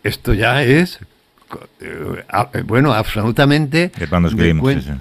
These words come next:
Speaker 1: de, sí, sí, absolutamente de los hermanos Grimm. Y ahora tú imagínate que un príncipe, eh, eh, es decir, que un ingeniero informático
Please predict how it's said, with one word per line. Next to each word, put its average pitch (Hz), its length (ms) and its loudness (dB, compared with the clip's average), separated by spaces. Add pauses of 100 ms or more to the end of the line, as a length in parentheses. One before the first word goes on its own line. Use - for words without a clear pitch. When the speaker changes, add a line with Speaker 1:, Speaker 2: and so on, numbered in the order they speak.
(100)
Speaker 1:
de, 107 300 -4
sí, 135 160 0
sí, 139 280 0 (280)
absolutamente 139 800 -2
de 143 140 -2
los 110 120 -6
hermanos 107 280 -2
Grimm. 87 140 -12 (500)
Y 160 60 -4
ahora 202 200 0
tú 196 80 -6
imagínate 175 760 -4 (1300)
que 135 160 0
un 156 240 0
príncipe, 160 680 -2 (760)
eh, 117 760 0 (380)
eh, 101 1000 -6
es 107 140 -6
decir, 131 400 -2
que 101 140 -6
un 127 200 2
ingeniero 120 420 2
informático 131 840 -4